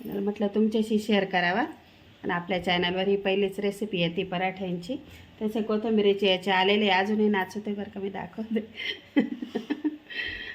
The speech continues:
<laughs> त्याला पराठे म्हटलं का अतिप्राण म्हणजे खूप आवडतात, म्हणून नाचवतोय. इथं पीठ हे रेडी सगळं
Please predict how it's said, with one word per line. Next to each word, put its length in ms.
<laughs> 280
त्याला 220
पराठे 380
म्हटलं 320
का 180
अतिप्राण 760
म्हणजे 260
खूप 180
आवडतात, 520
म्हणून 300
नाचवतोय. 680
इथं 220
पीठ 320
हे 120
रेडी 360
सगळं 460